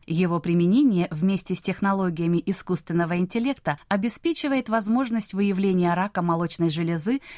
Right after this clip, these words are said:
с вероятностью до девяносто шести процентов. При помощи диаграммы из волновых частот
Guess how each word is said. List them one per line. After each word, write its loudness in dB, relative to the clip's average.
с -4
вероятностью 0
до -2
девяносто 0
шести -4
процентов. -4
При 0
помощи 0
диаграммы 0
из -4
волновых 0
частот -6